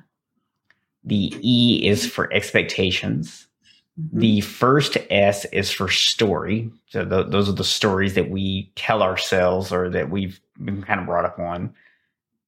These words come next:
Speaker 1: The second S is strategy. And then the Y is you.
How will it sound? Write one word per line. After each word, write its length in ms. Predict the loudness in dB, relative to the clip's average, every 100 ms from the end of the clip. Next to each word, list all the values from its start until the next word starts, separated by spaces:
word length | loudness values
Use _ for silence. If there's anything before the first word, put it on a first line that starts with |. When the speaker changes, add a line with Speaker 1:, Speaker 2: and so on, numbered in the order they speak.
| _
Speaker 1:
The 260 | -2 2 0
second 380 | 0 0 2 4
S 280 | 4 2
is 180 | -2 -2
strategy. 840 | 0 2 2 2 2 0 -2 -4 -6 _ _ _ _ -8
And 140 | 0
then 240 | 2 2 2
the 360 | 2 2 0 -2
Y 800 | 0 4 6 6 4 0 -2 -6
is 460 | -6 -6 -6 -10 -16 -6
you. 300 | -2 -2